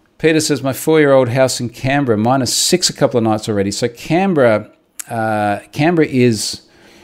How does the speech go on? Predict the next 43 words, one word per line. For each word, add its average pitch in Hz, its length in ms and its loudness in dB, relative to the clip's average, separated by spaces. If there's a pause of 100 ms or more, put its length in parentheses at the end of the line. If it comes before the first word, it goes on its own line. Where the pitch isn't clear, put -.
(640)
<sighs> - 1300 -6
I'll 104 100 0
be 95 120 2
nice. 82 280 0 (460)
Canberra 135 760 0 (320)
is 151 220 0
Australia's 131 460 -4
capital 110 400 -8
city. 101 360 -6 (340)
It's 120 220 -10
a 131 40 -10
couple 147 300 -4
of 123 60 -4
hours 117 320 -2
drive. 117 180 -2
In 107 60 -8
fact, 113 180 -8
it's 104 100 -14
about 104 140 -8
three 127 240 2
hours 101 180 0
drive 98 320 -2
from 98 160 -8
Sydney, 113 320 -2
two 196 180 -2
hours 170 140 2
drive 127 260 2
from 117 140 -6
the 107 40 -6
snowfields. 101 520 -6
I 90 80 -4
have 123 180 -2
to 113 80 -8
go 101 140 0
through 95 220 -4
Canberra 101 420 -2
in 90 80 -2
order 87 140 0
to 95 60 0
get - 100 -6
to - 100 -12
the - 40 -4
snow, 90 400 -4